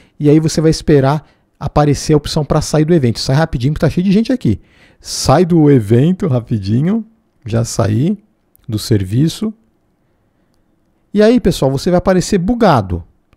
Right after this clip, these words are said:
Eu apareci na parte de cima do evento de carros, bugadão. Eu falei aquela hora, "Sai do evento, sai do evento não, sai do serviço, tá, pessoal? Tá, sai do lobby do serviço." Mas enfim, agora você tem uma opção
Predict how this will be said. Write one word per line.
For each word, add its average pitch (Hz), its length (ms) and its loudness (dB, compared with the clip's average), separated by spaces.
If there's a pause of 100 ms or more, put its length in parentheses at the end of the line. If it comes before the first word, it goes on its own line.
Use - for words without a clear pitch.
(280)
Eu 131 80 -2
apareci 165 680 -2
na 143 140 -4
parte 147 360 -2
de 180 120 -6
cima 175 480 -2 (320)
do 123 120 2
evento 113 340 -2
de 156 100 -6
carros, 131 480 -2
bugadão. 127 720 -2 (840)
Eu 139 80 -6
falei 147 180 2
aquela 135 220 2
hora, 113 80 0
"Sai 156 180 -4
do 156 80 0
evento, 139 220 0
sai 147 140 0
do 135 200 2
evento 139 380 0
não, 117 100 0
sai 135 200 -4
do 139 60 -8
serviço, 120 520 0
tá, 123 140 0
pessoal? 110 260 -2
Tá, 123 160 -2 (260)
sai 156 240 2
do 170 100 2
lobby 151 260 4
do 156 100 0
serviço." 120 480 0 (400)
Mas 180 180 2
enfim, 165 380 0 (320)
agora 185 400 2
você 170 240 -2
tem 180 240 -2
uma 185 120 0
opção 160 520 -2